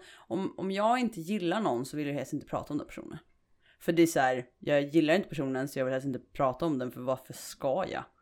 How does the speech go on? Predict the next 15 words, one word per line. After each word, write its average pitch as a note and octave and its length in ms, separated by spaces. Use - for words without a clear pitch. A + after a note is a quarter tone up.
Eh, C#3+ 360
och C#3+ 160
då F3+ 80
förstår F#3 260
jag G#3 80
inte G3 180
varför D#3 340
det D3+ 80
blir D3 200
den D3 120
här, C3 400
eh, C3 60
mean G#3 460
girls, - 640
typ. - 200